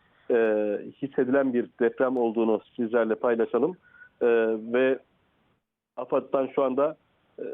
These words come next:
bilgiler de yavaş yavaş gelmeye başlıyor. Şimdi yani beş üssü olduğu tahmin ediliyor. Hemen geldi hatta şu anda. Evet, büyüklüğü, e, beş nokta sıfır olduğu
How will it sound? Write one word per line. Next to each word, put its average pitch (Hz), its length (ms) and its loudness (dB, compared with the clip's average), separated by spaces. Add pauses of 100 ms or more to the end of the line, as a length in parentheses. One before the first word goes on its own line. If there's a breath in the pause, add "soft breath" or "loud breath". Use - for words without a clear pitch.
(440)
bilgiler 131 460 2
de 123 60 0
yavaş 127 400 0
yavaş 131 220 2 (300)
gelmeye 127 400 2
başlıyor. 131 440 0
Şimdi 127 360 0 (380 soft breath)
yani 110 320 0
beş 143 300 -2 (120)
üssü 147 320 -2
olduğu 135 600 2 (220)
tahmin 127 300 0
ediliyor. 139 220 0
Hemen 135 180 0 (140)
geldi 127 280 2
hatta 147 340 0
şu 143 180 0
anda. 123 340 0 (560 soft breath)
Evet, 131 360 0
büyüklüğü, 139 760 2 (280)
e, 117 260 2
beş 143 260 0
nokta 135 240 0
sıfır 139 260 -2
olduğu 113 440 2